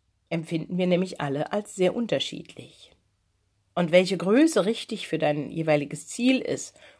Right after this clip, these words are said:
musst du selbst entscheiden. Wähle dein Ziel groß genug, sodass du motiviert bist. Wähle sie aber nicht zu groß, sodass du dich schon im Vorfeld entmutigt fühlst.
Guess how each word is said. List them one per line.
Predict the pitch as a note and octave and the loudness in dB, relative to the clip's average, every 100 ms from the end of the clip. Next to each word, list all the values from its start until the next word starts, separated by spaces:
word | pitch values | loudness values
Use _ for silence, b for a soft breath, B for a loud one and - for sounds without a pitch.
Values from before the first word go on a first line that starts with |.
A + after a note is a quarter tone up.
| - | -8
musst | F3+ - | -8 -6
du | |
selbst | A#3 G#3+ D#3 - - | 4 6 6 2 -16
entscheiden. | - - C#3 A2+ G#2+ A2+ - _ _ _ _ _ _ _ _ | -18 -14 -12 -12 -12 -18 -20 _ _ _ _ _ _ _ _
Wähle | F3 G#3+ C#4+ | 4 6 6
dein | B3+ D#3+ D3+ - _ _ _ _ _ | 6 4 0 -6 _ _ _ _ _
Ziel | - G#3+ A#3+ A3+ | -12 -8 -8 -10
groß | - - F#3 F#3 - | -8 0 2 2 -2
genug, | F3 E3+ B3 D4+ - B B B | 0 2 2 0 -6 B B B
sodass | - E3+ F3+ F#3 | -8 2 2 2
du | A#3 | 0
motiviert | B3 B3+ A#3+ F3+ C#3 - | 2 2 0 0 0 -2
bist. | - - - - - _ _ _ _ | -16 -16 -18 -20 -20 _ _ _ _
Wähle | - D#3 D3+ C#3+ | 2 6 6 4
sie | C#3 C#3 | -2 -4
aber | - C3 | -6 -6
nicht | D#3+ F3 - | -6 -6 -4
zu | C#4+ A#3+ | 0 0
groß, | F3+ D3+ E3 F3 | 2 0 0 -2
sodass | F3+ F3 E3 | 0 2 0
du | E3+ | -4
dich | F3 - | -4 0
schon | E3+ E3 E3 B - | 0 0 -4 B -4
im | F3 | -2
Vorfeld | E3+ - C4+ D4 - C3+ B2 - | 0 6 8 8 4 0 -2 0
entmutigt | A#3 D#4+ D#4+ - D3 C#3 - - - - | 0 2 -2 -6 -8 -8 -12 -18 -18 -20
fühlst. | - - B2 A2+ C3 - - - | -18 -12 -10 -10 -14 -20 -20 -20